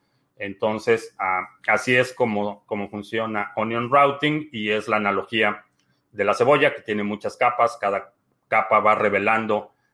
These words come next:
cuál es el siguiente punto en la trayectoria del paquete, pero no revela, no puedo ver más adentro de la cebolla, no puedo ver los siguientes pasos,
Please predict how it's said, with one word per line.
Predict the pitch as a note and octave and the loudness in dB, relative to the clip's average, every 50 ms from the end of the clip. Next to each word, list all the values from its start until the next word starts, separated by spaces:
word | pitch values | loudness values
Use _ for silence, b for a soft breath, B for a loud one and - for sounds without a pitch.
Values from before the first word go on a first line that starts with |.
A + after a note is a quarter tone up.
| _ _ _ | _ _ _
cuál | - A2 G#2+ A2 | -2 0 0 0
es | G#2+ G#2 - | -2 -6 -6
el | G#2+ G2 F#2+ | -6 -6 -6
siguiente | - G2 G2 A2 A#2 A#2 A#2+ A#2 A#2 | -10 -10 -6 -4 -2 -2 -2 -2 -4
punto | G#2 - - B2 C3 C3 B2+ B2+ - A2+ G#2+ G#2 - _ _ _ _ _ _ _ _ - - | -6 -4 -2 -2 -2 -2 -2 0 0 0 0 0 -4 _ _ _ _ _ _ _ _ -6 -6
en | G#2 G#2 | -4 -2
la | G2+ F#2+ - | -2 -2 -2
trayectoria | G#2 G2+ G2 G2+ F#2+ - - - A#2 A2+ A2+ A2+ A2+ G#2+ G#2+ - - - | 0 -2 0 -2 -4 -4 0 2 4 4 4 4 2 2 0 -2 -6 -14
del | G#2+ G2+ G2+ G#2 G2+ - | -10 -4 -4 -4 -4 -2
paquete, | - A2+ - - C3+ B2+ - - D#3 D3 - - - | -2 -2 2 2 2 2 2 0 0 0 -2 -4 -6
pero | - G2+ F#2+ F#2+ F#2 | -4 -4 -4 -4 -4
no | G2 G#2 G#2+ G#2+ | -4 0 0 2
revela, | G#2+ G#2+ G#2 G2+ G#2+ G#2+ G#2+ G#2 G#2 G2 F#2+ F#2+ - _ _ _ - | 2 2 2 2 2 2 2 2 0 0 0 -2 -6 _ _ _ -8
no | A2 G#2+ A#2 A2+ | -4 -2 -2 2
puedo | - A#2+ A2+ A2 G#2 | 4 4 4 4 4
ver | A2+ A2 A2 | 4 4 2
más | G#2+ A2 A2 A2+ A2 - | 2 4 2 2 2 2
adentro | A#2+ G#2 A2 A2+ A#2 A2 - A2 G#2 | 0 0 0 0 -2 0 0 -2 -2
de | G2+ G#2 | 0 -2
la | G2 F#2+ | -4 -4
cebolla, | F#2+ - A2 A#2 C#3 C3+ A#2+ G#2 | -4 -4 -2 0 0 0 0 -2
no | F#2 F#2 F#2+ - | -6 -6 -8 -6
puedo | - G#2 G2+ G2 | -4 -4 -2 -2
ver | F#2+ G2+ F#2+ G2 | -2 -4 -4 -4
los | G2 F#2+ - - | -6 -8 -8 -10
siguientes | F#2 F2+ G#2+ G#2 G#2 - G2+ - | -14 -10 -10 -10 -10 -10 -14 -6
pasos, | - - A2+ A2+ - A#2+ A2+ A2 - | 0 2 2 2 2 0 -2 -2 -4